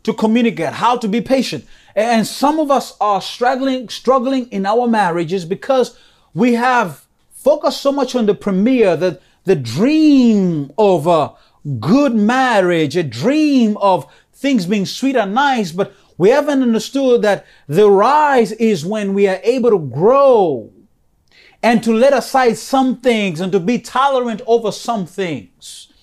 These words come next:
Uh, some of us have been good in premiering for the interview. We, we show up. We give a good interview. We,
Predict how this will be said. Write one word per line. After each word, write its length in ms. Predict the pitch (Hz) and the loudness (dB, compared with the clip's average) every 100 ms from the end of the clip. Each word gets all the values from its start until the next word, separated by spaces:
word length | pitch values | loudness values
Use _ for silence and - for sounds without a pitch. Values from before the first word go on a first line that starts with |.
| _ _ _ _ _ _ _ | _ _ _ _ _ _ _
Uh, 100 | 185 | -16
some 240 | - 240 240 | -4 -2 0
of 80 | 233 | 0
us 140 | 208 | 0
have 440 | 208 190 160 123 _ _ _ _ 139 | 0 0 0 -6 _ _ _ _ -4
been 240 | 196 170 | -2 0
good 200 | 202 262 | 0 0
in 120 | 220 | -2
premiering 1040 | - 202 196 254 254 220 208 185 160 135 131 _ _ _ - | -2 -4 -2 0 0 0 -2 -6 -8 -10 -14 _ _ _ -8
for 160 | 196 | -4
the 100 | 180 | 0
interview. 540 | 214 269 247 175 180 165 | 0 0 -2 -2 -2 -2
We, 180 | 185 180 | -2 -2
we 140 | 185 | -4
show 320 | 185 240 240 | -4 -4 -4
up. 240 | 247 - _ _ _ _ _ _ _ _ _ _ _ _ _ _ _ _ _ _ _ _ _ _ _ _ _ _ _ _ 160 | -4 -6 _ _ _ _ _ _ _ _ _ _ _ _ _ _ _ _ _ _ _ _ _ _ _ _ _ _ _ _ -2
We 120 | 208 | 0
give 240 | 175 277 | 2 2
a 60 | 233 | 2
good 200 | 185 240 | 2 2
interview. 440 | 269 233 170 196 | 2 0 -2 0
We, 280 | 196 185 | 0 -2